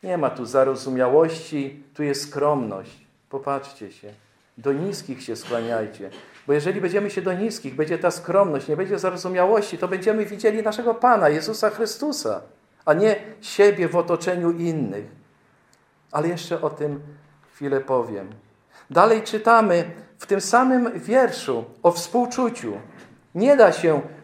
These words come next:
połączyć współczucia z egoizmem. Współczucie pochodzi z serca, w którym panuje Jezus Chrystus. Czy jesteśmy zainteresowani braćmi, siostrami? Czy potrafimy ich wysłuchać?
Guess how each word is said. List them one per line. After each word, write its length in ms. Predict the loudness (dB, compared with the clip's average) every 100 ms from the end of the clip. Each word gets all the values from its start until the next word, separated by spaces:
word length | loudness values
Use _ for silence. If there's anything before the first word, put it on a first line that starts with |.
| _
połączyć 760 | 8 10 8 6 -4 -8 -10 -20 _ _ _ _ _ _
współczucia 760 | -16 -4 -2 -2 -2 -2 2 0
z 200 | 0 0
egoizmem. 880 | 2 4 2 0 -8 -8 -10 -10 -16 -20 -20 _ _ _ _ _ _ -18
Współczucie 640 | -4 -2 0 -2 2 2
pochodzi 560 | 6 4 8 6 6 -2
z 220 | -4 2
serca, 400 | 4 4 4 2
w 60 | 4
którym 280 | 2 2
panuje 460 | 2 2 2 0 0
Jezus 420 | 2 0 -2 -8
Chrystus. 680 | -6 -6 -8 -10 -14 -16 -20 _ _ _ _ _ _ _ _ _ -20 -20 -10
Czy 140 | 2
jesteśmy 560 | 2 4 6 6 4 0
zainteresowani 1080 | 4 2 2 0 0 0 4 6 6 2 -6 0
braćmi, 420 | 4 4 2 -8
siostrami? 720 | -2 -2 0 4 4 4 -2 -8 -16 _ _ _ _ _
Czy 280 | -18 0 2
potrafimy 600 | 4 4 4 4 2 2
ich 220 | 2 -2
wysłuchać? 720 | 2 2 2 0 2 2 2